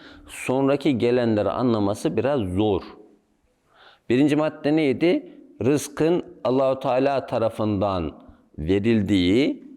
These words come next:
Allahu Teala tarafından yazıldığı ve garanti altına alındığına önce bir inanacağız dedik.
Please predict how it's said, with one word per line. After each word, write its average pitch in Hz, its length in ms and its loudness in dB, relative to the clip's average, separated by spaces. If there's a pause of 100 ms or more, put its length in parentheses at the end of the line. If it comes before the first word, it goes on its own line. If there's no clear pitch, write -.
(160)
Allahu 135 340 0
Teala 131 420 -2
tarafından 120 640 0
yazıldığı 120 760 2
ve 147 80 2
garanti 131 520 -2
altına 107 540 -2
alındığına 110 600 0
önce 98 340 0
bir 127 120 2
inanacağız 90 600 -2
dedik. 65 500 -12